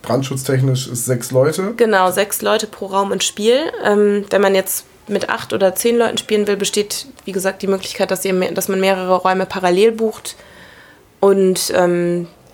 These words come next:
Speaker 2: oder halt sogar alle vier Räume. Das haben wir auch schon, wenn dann mal eine Weihnachtsfeier ist oder ein Junggesellenabschied
Speaker 1: Gibt
Speaker 2: oder
Speaker 1: es
Speaker 2: so.
Speaker 1: denn von euch eine empfohlene Gruppengröße für die Räume? Weil ich fand jetzt,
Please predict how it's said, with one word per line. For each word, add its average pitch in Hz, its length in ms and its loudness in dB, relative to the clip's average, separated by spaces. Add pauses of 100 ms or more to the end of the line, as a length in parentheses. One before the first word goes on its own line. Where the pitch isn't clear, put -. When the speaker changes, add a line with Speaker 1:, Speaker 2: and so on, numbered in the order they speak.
Speaker 2:
oder 185 300 4
halt 180 220 -2
sogar 170 280 -2
alle 180 140 -2
vier 196 280 0
Räume. 175 280 2
Das 175 160 0
haben 180 100 0
wir 175 140 2
auch 180 120 -2
schon, 170 300 -2
wenn 170 140 0
dann 170 120 0
mal 170 280 -2 (180)
eine 190 160 0
Weihnachtsfeier 170 720 0
ist - 180 -4
oder 175 120 -4
ein 170 100 0
Junggesellenabschied 170 720 -2
Speaker 1:
Gibt - 40 -4
Speaker 2:
oder - 100 -2
Speaker 1:
es - 100 -2
Speaker 2:
so. 135 60 0
Speaker 1:
denn 131 120 4
von 123 220 2
euch 123 220 2
eine 135 100 2
empfohlene 135 520 4
Gruppengröße 165 680 0
für - 140 -6
die 151 80 0
Räume? 147 320 2
Weil 135 120 4
ich - 140 -6
fand 156 240 0
jetzt, 139 300 -6